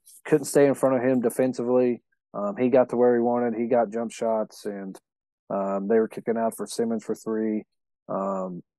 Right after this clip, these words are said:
really, in the first half, their best player, their actual best scorer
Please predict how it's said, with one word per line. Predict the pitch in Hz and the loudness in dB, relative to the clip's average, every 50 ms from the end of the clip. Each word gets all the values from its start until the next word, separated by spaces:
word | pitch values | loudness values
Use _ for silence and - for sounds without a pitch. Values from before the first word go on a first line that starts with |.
| _ _ _ _ _ - | _ _ _ _ _ -4
really, | 104 120 135 139 131 | 2 4 4 4 4
in | 123 117 | 2 0
the | 107 | -2
first | - - 123 123 113 - - | -2 -2 -2 -2 -2 -2 0
half, | 123 123 127 123 117 113 - - _ _ _ _ _ _ _ _ _ _ _ _ _ _ _ _ _ _ _ _ _ _ _ _ - - | 2 2 4 2 0 -2 -4 -12 _ _ _ _ _ _ _ _ _ _ _ _ _ _ _ _ _ _ _ _ _ _ _ _ -14 -2
their | 113 123 120 | -2 0 2
best | 113 131 123 113 - - | 2 2 0 0 -4 -4
player, | - 127 135 135 135 - - | 2 4 4 4 4 2 0
their | 135 135 139 139 | 0 4 4 4
actual | 139 139 - - - 131 120 | 4 4 0 -2 -4 -4 -4
best | 104 131 131 123 - | -2 -2 -2 -2 -4
scorer | - - - 131 131 135 135 127 117 113 107 | -8 -10 -4 -2 0 0 0 0 0 -2 -4